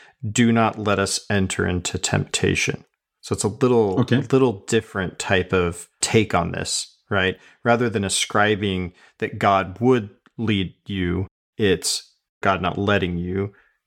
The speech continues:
Speaker 1: enter into temptation. So yeah, it's a little, theologically, a little, probably a little less problematic. <laughs>
Speaker 2: Right. Now, the Syriac New Testament,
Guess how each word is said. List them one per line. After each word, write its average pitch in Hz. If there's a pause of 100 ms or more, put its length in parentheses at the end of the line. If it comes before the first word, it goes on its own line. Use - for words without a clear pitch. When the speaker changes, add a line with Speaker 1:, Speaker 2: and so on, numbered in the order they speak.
Speaker 1:
enter 104
into 92
temptation. -
So 110
yeah, 92
it's -
a 113
little, 101
theologically, 113
a 92
little, 98
probably 110
a 104
little 101
less 90
problematic. 101 (220)
<laughs> - (1000)
Speaker 2:
Right. 98 (360)
Now, 123
the 107
Syriac 113 (100)
New 110
Testament, 98